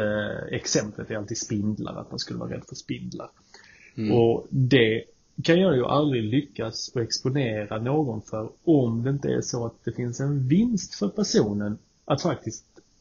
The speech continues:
Speaker 1: klara av att ta hand om spindlar.
Speaker 2: Så om man jobbar på terrarie och har spindelfobi, då finns det en poäng?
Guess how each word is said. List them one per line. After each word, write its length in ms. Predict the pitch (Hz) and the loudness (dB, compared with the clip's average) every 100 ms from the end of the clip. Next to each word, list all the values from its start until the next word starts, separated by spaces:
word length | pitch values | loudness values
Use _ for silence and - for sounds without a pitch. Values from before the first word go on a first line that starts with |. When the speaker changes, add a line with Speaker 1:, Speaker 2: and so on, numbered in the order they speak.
| _ | _
Speaker 1:
klara 400 | - 123 120 131 | -2 0 0 -2
av 360 | 143 107 104 - | 0 0 -2 -10
att 140 | - | -10
ta 140 | 110 | -6
hand 300 | 131 107 95 | -4 -4 -6
om 120 | 104 113 | -6 -4
spindlar. 520 | - 190 190 - - _ _ _ _ _ _ _ _ _ _ _ _ | 2 4 4 0 -8 _ _ _ _ _ _ _ _ _ _ _ _
Speaker 2:
Så 240 | - 123 113 | -8 -4 -2
om 80 | |
man 140 | 113 113 | 0 4
jobbar 240 | 120 113 | 4 4
på 160 | - 110 | 0 -2
terrarie 840 | - 117 110 117 135 135 98 95 | 2 4 6 6 4 2 2 0
och 160 | - 107 | 0 0
har 180 | 113 104 | 2 0
spindelfobi, 880 | - 117 110 98 98 104 95 95 104 | -2 -2 0 -2 -2 -6 -6 -6 0
då 160 | 123 113 | 2 2
finns 280 | 123 95 | 0 -2
det 80 | - | -4
en 80 | 98 | -10
poäng? 240 | - 98 | -2 -2